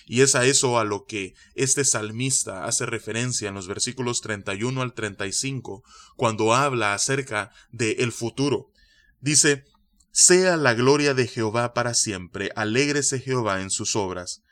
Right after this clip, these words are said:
Él mira la tierra y ella tiembla, toca los montes y humean. A Jehová cantaré en mi vida, a mi Dios cantaré salmos mientras viva. Dulce será mi meditación en él, yo me regocijaré en Jehová. Sean consumidos de la tierra los pecadores,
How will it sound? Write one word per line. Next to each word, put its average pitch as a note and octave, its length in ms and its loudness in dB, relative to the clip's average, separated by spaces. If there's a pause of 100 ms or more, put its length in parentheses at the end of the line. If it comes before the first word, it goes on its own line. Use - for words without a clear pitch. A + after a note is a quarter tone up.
(260)
Él C#3+ 180 4
mira F3+ 220 4
la F3 160 2
tierra A2 320 4
y A2+ 80 2
ella C3 220 2
tiembla, F#2 440 -6
toca C#3 320 2
los B2 200 0
montes C#3 440 0
y C3+ 40 -2
humean. B2 420 -2 (460)
A C3+ 120 2
Jehová B2+ 460 4
cantaré B2+ 400 2
en C3+ 100 -2
mi C#3 100 -4
vida, G#2 420 2
a A2 80 -4
mi G#2+ 140 -4
Dios C3+ 280 2
cantaré A#2 400 -2
salmos C#3+ 460 0
mientras B2+ 460 -4
viva. F#2 360 -6 (340)
Dulce E3+ 420 6
será C3 240 4
mi C#3+ 120 -2
meditación A#2+ 580 0
en B2 120 0
él, G2 200 -2
yo B2 140 2
me C#3 100 0
regocijaré A#2+ 800 -2
en A#2 120 -6
Jehová. F2+ 500 -14 (340)
Sean D#3+ 420 4
consumidos C3 680 0
de C#3 80 4
la B2+ 140 0
tierra C#3 240 0
los B2 220 -2
pecadores, A2 680 -6